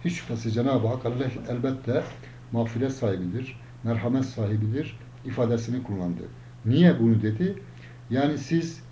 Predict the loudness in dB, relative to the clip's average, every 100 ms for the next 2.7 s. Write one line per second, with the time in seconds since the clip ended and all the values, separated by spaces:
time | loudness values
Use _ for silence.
0 | -18 -18 0 4 6 4 4 2 0 -2
1 | -2 0 6 6 6 2 0 4 2 2
2 | -4 -2 -2 -2 -6 -6